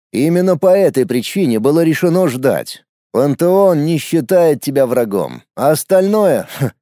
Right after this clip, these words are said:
настало время хмыкать паладину, не столь важно. Что ж»,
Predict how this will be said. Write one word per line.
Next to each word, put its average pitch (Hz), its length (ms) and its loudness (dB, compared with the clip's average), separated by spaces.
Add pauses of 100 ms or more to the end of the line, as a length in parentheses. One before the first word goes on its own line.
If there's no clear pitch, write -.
(220)
настало 143 540 -2
время 156 280 -2
хмыкать 160 420 -4
паладину, 143 580 -4 (480)
не 190 180 0
столь 202 300 0
важно. 92 500 0 (480)
Что 214 400 2
ж», - 220 -8